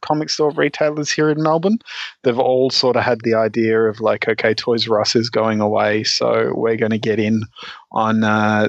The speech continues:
the Marvel Legend game," which normally with comic stores ordering through Diamond, they've got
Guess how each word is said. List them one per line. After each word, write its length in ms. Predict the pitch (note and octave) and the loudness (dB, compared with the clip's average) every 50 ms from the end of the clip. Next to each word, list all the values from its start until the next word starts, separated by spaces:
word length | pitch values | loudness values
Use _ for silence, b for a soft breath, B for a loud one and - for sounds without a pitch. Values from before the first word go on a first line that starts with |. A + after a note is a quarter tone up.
| - - | -2 -4
the 340 | - G#2+ G#2+ G#2 G#2+ G#2+ G#2+ - | -2 -2 0 2 2 0 0 0
Marvel 420 | C3 A#2 A#2 A2+ A2+ A2 G#2+ A2+ A2+ | 0 0 0 0 0 0 0 0 0
Legend 400 | A2+ A#2+ A#2 B2+ C3+ A#2 A2 G#2+ | 0 0 0 0 0 0 0 0
game," 380 | G#2 G2+ G#2 G#2+ G#2+ G#2+ G#2+ | 0 0 0 -2 -2 -4 -4
which 480 | A2 A#2 - A2+ A#2 A2 - - - - | -6 -4 -4 -4 -2 -2 -2 -2 -4 -4
normally 640 | - C3 C3+ C3 C3 C3 B2+ B2+ B2+ B2+ B2 A#2 A2+ | -4 -2 0 0 2 2 2 2 2 2 2 0 0
with 200 | A2 A2+ G#2+ - | 0 0 -2 -2
comic 280 | - - C3 B2+ A#2+ A2 | -2 -2 -2 0 -2 -2
stores 500 | - - - A2+ A2+ A2+ A2+ - - - _ _ - | -2 -2 0 0 0 0 0 -2 -2 -4 _ _ -4
ordering 320 | A#2+ A#2 A2 A2 A2 A2 | -2 -2 0 0 -2 -4
through 220 | G#2+ - - A2+ G#2 | -2 -2 -2 0 0
Diamond, 520 | G#2+ A2+ A2+ A2+ A2+ A2+ A2 A2 G#2+ G2+ | 0 0 0 0 0 0 -2 -4 -4 -2
they've 220 | - A#2 A2+ A2+ - | 0 -2 -2 0 0
got 280 | - A2+ G#2 - B | 0 0 0 -2 B